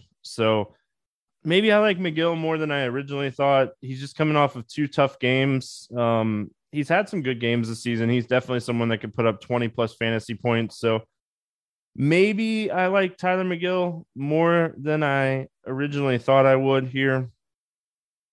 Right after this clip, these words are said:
As far as the Milwaukee bats, um, Yelich is thirty-nine hundred.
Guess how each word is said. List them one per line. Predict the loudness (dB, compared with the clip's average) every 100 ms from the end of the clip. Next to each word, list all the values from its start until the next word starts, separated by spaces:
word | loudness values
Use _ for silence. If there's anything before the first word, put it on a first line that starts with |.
| _ _ _ -10
As | -2
far | 2 2
as | 0
the | -2 -2
Milwaukee | 0 2 0 0
bats, | -2 2 4 2 -6 -18 -14 -4
um, | 0 0 -2 -8 _ _ _ _ _ _ _ _ _ _
Yelich | 2 2 2
is | -2
thirty-nine | -4 -2 0 0
hundred. | 0 0 0 0 -2